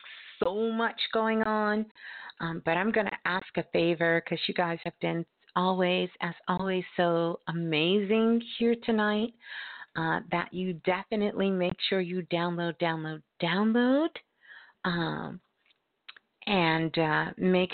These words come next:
sure that you share your thoughts and your takeaway from tonight's share, uh, that you share that as well with all of those, um, you know, all of us on social media on Planet Remix,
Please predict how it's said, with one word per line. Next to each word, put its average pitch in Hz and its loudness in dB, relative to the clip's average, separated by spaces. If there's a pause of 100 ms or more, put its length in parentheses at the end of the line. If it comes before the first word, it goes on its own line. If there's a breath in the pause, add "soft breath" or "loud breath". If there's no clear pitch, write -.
(120)
sure 170 2
that 170 -2
you 180 -4
share 208 2
your 202 0
thoughts 180 -2
and 170 -4
your 151 -4
takeaway 170 -2
from 156 -4 (120)
tonight's 165 0
share, 160 2 (480 loud breath)
uh, 160 -2 (100)
that 180 -4
you 190 2 (160)
share 170 2
that 180 2
as 170 -2
well 170 2 (420 loud breath)
with 180 2 (160)
all 180 0
of 320 -4
those, 147 -2 (640)
um, 151 -4 (1800)
you 240 4
know, 165 -2 (340)
all 208 0
of 170 -2
us 165 -2 (560)
on 165 -2
social 160 -2
media 147 -4
on 156 -8
Planet 151 -6
Remix, 147 -4